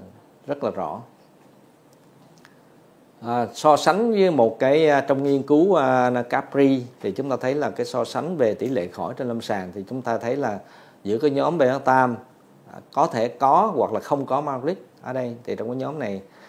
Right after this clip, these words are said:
à, và moxifloxacin thì chúng ta thấy là cái, cái hiệu quả của moxifloxacin đối với phế cầu, à, chúng ta thấy là cái hiệu quả nó cao về mặt, kể cả về mặt lâm sàng cũng như là về mặt thành công về mặt vi sinh. Chúng ta biết là cái,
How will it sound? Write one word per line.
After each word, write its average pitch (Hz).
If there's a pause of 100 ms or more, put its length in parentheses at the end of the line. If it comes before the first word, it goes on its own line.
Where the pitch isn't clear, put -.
(240)
à, 104
và 104
moxifloxacin 131
thì 110
chúng 131
ta 120
thấy 135
là 127
cái, 123
cái 131
hiệu 104
quả 98
của 139
moxifloxacin 127
đối 147
với 165
phế 160
cầu, 101 (340)
à, -
chúng 127
ta 120
thấy 127
là 139
cái 113
hiệu 101
quả 92
nó 127
cao 113 (440)
về 110
mặt, 101
kể 120 (140)
cả 110
về 120
mặt 104
lâm 120
sàng 101
cũng 113
như 117
là 98 (520)
về 104
mặt 95
thành 101
công 113
về 104
mặt 92
vi 120
sinh. 117 (260)
Chúng 120
ta 123
biết 135
là 107
cái, 135